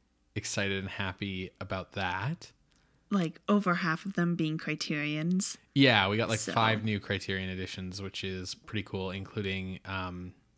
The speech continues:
Speaker 1: The Uninvited and Night of the Living Dead.
Speaker 2: Yes. It'll be a few years before we get to
Speaker 1: <laughs>
Speaker 2: Night of the Living Dead, I think.
Speaker 1: Yeah, hopefully it won't be, like, the eleven years that there are between nineteen fifty-seven and nineteen sixty-eight,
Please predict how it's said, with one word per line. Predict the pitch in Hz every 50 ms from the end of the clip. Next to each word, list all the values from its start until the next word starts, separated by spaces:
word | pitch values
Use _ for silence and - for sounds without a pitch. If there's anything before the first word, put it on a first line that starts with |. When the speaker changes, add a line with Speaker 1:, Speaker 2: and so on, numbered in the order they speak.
| _ _ -
Speaker 1:
The | 120 107
Uninvited | 101 101 101 98 95 107 117 127 135 151 170 165 - - -
and | 110 110 110 113 113 113
Night | 113 117 117
of | 113 110
the | 113
Living | 113 117 113 117 113
Dead. | 110 120 113 92 80 - - _ _ _ _ _ _ _ _ -
Speaker 2:
Yes. | 294 453 381 - - - - - - - - _ _ _ _ _ _ _ _ _ _
It'll | 240 226 233 240
be | 214 - 254 277 339
a | 320 269
few | - - - 247 247 269 269 262
years | 240 220 220 233 233 233 220 196 202 185 - -
before | 180 180 - - 185 180
we | 170
get | 156 127 131 156 135
to | 208
Speaker 1:
<laughs> |
Speaker 2:
Night | 196 170 156 123 175
of | 196 196
the | - 175
Living | 170 175 175 180 175 165
Dead, | 165 - 170 160 156 -
I | 151 160
think. | - - - - - - 226 247 - - - -
Speaker 1:
Yeah, | 135 131 117 113
hopefully | - - 117 143 185 202 - - - 220 208 202 175 156
it | - -
won't | - 127 127 117 -
be, | - 127
like, | 117 117 110 107 101 98 92 - - - _ _ _ _ _ _
the | 113 107 110
eleven | 104 95 92 98 101 101 104 107 120 117
years | 117 117 120 120 120 120 123 127 131 127 - - - - 113
that | 107 113 110
there | 117 110 -
are | - 113 117 120
between | 117 117 - - 117 107
nineteen | 104 104 98 - - 104 98
fifty-seven | 101 - - 104 98 - 107 101 101 104
and | 98 98
nineteen | 101 101 101 - 107 101
sixty-eight, | - - 101 - - - 98 98 107 131 165 165 - -